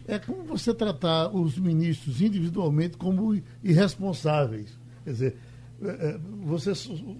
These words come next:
só se aceita a decisão coletiva, a individual não se aceita. Mas vai se continuar aceitando lim-, liminares pelo Brasil todo, de desembargadores, de juízes, et cetera. É uma coisa complicada. Eu tenho a impressão que ele tá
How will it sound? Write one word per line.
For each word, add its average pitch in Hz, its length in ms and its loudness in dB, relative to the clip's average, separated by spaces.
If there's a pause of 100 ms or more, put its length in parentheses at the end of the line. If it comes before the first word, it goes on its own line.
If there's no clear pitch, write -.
só 226 240 0
se 202 160 -2
aceita 226 380 -2
a 233 40 -4
decisão 190 300 -2
coletiva, 175 680 -2 (280)
a 180 80 2
individual 190 440 2
não 240 100 4
se 202 140 0
aceita. 170 560 2 (360)
Mas 494 100 0
vai 392 140 4
se - 80 -2
continuar 208 340 2
aceitando 156 460 2 (100)
lim-, 175 540 2 (100)
liminares 151 440 2
pelo 170 160 0
Brasil 170 320 2
todo, 170 480 2 (360)
de 165 120 0
desembargadores, 147 1200 2
de 127 160 -2
juízes, 170 520 0
et 143 160 -2
cetera. 180 400 -4 (360)
É 480 80 -6
uma 494 120 -2
coisa 370 240 0
complicada. 165 640 -2
Eu 190 40 -2
tenho 339 140 -6
a - 20 -10
impressão 214 280 -4
que 240 100 -4
ele 208 80 -6
tá 202 300 -4